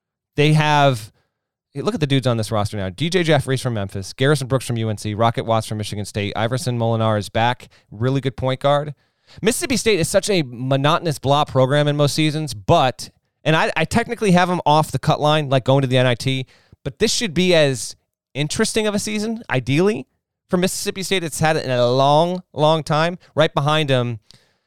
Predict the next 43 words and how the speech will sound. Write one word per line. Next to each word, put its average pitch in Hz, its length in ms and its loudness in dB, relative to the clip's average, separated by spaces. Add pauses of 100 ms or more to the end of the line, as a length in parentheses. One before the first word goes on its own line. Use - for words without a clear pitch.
(280)
it'll 143 140 -4
be 156 80 -2
the 135 100 -2
best 147 180 0
Washington 139 460 0
State 123 260 -4
season 110 460 -4
since 117 220 -6
Tony 110 200 -2
Bennett 98 220 -4
was 78 160 -12
there. 92 260 -8 (200)
I've 101 100 -14
got 120 160 -2
'em 113 60 -8
fifty-two. 110 720 -8 (300)
Kyle 123 240 -2
Smith 120 300 -8
has 113 260 -4
a, 104 300 -2
has 117 180 -4
a - 20 -10
good 104 180 -8
roster 110 380 -4
there, 104 220 -4
and 101 100 -4
I 101 60 -2
think 113 220 -6
that 107 120 -4
that 95 140 0
will 104 80 -2
be 101 140 -2
a 98 60 -4
top - 360 -4
half 98 420 -6 (320)
of 104 200 -2
the, 98 520 -4
of 101 120 -4
the 101 60 -6
Pac-twelve 98 480 -6
team. 95 300 -8
Last 127 400 -2
thoughts. - 460 -2